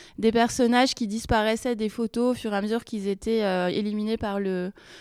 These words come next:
le pouvoir, par exemple. Euh, ou une très célèbre photo d'un, d'un soldat, euh, russe, euh, mettant le drapeau de l'U R S S sur, euh, sur un bâtiment public à Berlin pendant le siège, euh, enfin, à l'issue du siège, euh,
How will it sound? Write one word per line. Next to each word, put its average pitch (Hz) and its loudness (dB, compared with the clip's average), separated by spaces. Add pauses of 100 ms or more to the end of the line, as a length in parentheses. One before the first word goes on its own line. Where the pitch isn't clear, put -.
(180)
le 208 4
pouvoir, 233 2
par 214 2
exemple. 208 -2 (580)
Euh, 190 2
ou 262 4
une 220 0
très 262 0
célèbre 233 2
photo 254 2
d'un, 196 0
d'un 190 -4
soldat, 226 0
euh, 190 4
russe, 254 -2 (320)
euh, 185 -2
mettant 226 -2
le 208 -2
drapeau 214 -2
de 220 -6
l'U 214 0
R 202 -2
S 208 -6
S 240 -4
sur, 196 -10
euh, 180 -4
sur 196 -10
un 185 -6
bâtiment 208 -4
public 226 -6
à 208 0
Berlin 208 -2 (600)
pendant 208 0
le 208 0
siège, 220 -2
euh, 185 0
enfin, 196 -4
à 196 0
l'issue 214 -4
du 214 -4
siège, 220 -2
euh, 180 0